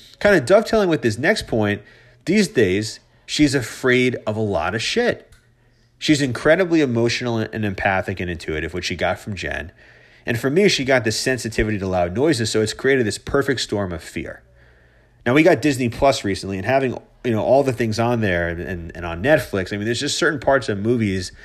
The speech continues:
that she wasn't scared of a year ago that just terrify her now. You know, sometimes it's the obvious things around, like, yelling or shouting or scary villains, but sometimes it's just scenes where feelings are heavy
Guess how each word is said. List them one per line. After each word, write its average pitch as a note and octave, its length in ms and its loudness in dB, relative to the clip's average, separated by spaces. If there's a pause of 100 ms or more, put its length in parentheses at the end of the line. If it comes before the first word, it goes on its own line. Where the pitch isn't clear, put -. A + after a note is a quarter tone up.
(200)
that A2+ 140 0
she B2 100 0
wasn't A#2 320 -2
scared A2+ 280 0
of G2+ 100 -2
a G2 60 -2
year C3 280 2
ago F#2+ 300 0
that F2 120 -4
just - 220 -8
terrify F#2+ 540 -8
her E2+ 100 -6
now. C#3+ 380 0 (520)
You - 40 -6
know, A#2 60 2
sometimes F3+ 360 2
it's C#3+ 120 0
the A#2 120 2
obvious B2 380 2
things A#2+ 240 -2
around, A2 260 0
like, F#2 280 -4 (340)
yelling A#2 600 2
or F2 60 -6
shouting A#2 560 2
or F2 60 -6
scary G2+ 380 -2
villains, A2+ 560 0
but A2+ 160 -4
sometimes C4 320 0
it's G#3 100 0
just - 200 0
scenes C#3+ 300 -4
where A2+ 400 2 (380)
feelings C#3 380 0
are G2 60 -2
heavy G2 560 -2